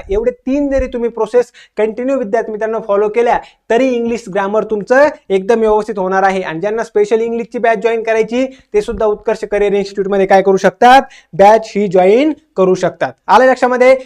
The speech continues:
ग्रामरचा पोर्शन सर्वांना समजलाय, कशा पद्धतीने अभ्यास करायचा आहे, कोणते महत्त्वाचे टॉपिक आहे, कशा पद्धतीचे प्रश्न विचारतात, हे तुम्हाला या स्लाइडवरून समजणार आहे. पुढे जर आता आपण बघितलं, पुढचा आपला मेन जो आहे भाग, तो काय विद्यार्थी मित्रांनो?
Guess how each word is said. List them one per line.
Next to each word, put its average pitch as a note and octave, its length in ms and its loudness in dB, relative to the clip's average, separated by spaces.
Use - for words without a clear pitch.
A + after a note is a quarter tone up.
ग्रामरचा A#3 400 2
पोर्शन A#3+ 300 -4
सर्वांना A#3 360 -2
समजलाय, A#3 440 -2
कशा A#3 300 -4
पद्धतीने A3+ 400 -4
अभ्यास A3 280 -4
करायचा A3+ 320 -2
आहे, A#3 140 -2
कोणते G#3 300 0
महत्त्वाचे A3 400 -6
टॉपिक A3 340 -4
आहे, C4 480 -2
कशा C4+ 200 -2
पद्धतीचे G3+ 400 -2
प्रश्न G3+ 280 -4
विचारतात, G3 540 0
हे A#3 80 4
तुम्हाला G#3 360 -2
या G3+ 240 2
स्लाइडवरून G3+ 720 -2
समजणार G3 460 -4
आहे. F3 220 -2
पुढे B3+ 180 4
जर B3+ 140 2
आता B3 180 0
आपण B3 220 -2
बघितलं, B3 420 -2
पुढचा G#3+ 280 -2
आपला A3+ 240 -2
मेन A3 840 -8
जो G3 120 -6
आहे G#3+ 220 0
भाग, F#3+ 200 2
तो F#3+ 80 -6
काय G#3+ 160 2
विद्यार्थी G#3+ 300 -2
मित्रांनो? G#3+ 360 -6